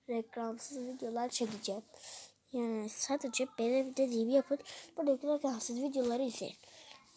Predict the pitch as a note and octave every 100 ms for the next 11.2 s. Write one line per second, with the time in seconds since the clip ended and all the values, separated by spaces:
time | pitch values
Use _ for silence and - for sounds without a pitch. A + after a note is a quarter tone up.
0 | - B3 A3+ - C#4+ D4 - - A#3 A#3
1 | - D#4 - D4 - - - - - C#4
2 | D4 - A3+ - D4+ - A#3 A3 B3 -
3 | C#4 C4+ A3+ F#3 - C4 - _ - -
4 | _ _ _ _ _ _ _ _ _ _
5 | _ _ _ _ _ - _ _ _ _
6 | _ _ _ _ - - - - C4+ A#3+
7 | C4 B3 A3+ A3 F3+ - - - - -
8 | - - _ _ _ _ _ - - _
9 | _ B3 B3+ D4 - - A3+ A3 B3+ D4+
10 | D4 A3+ A3 A3+ A#3 A#3+ A#3+ A#3+ B3 B3+
11 | D4+ C4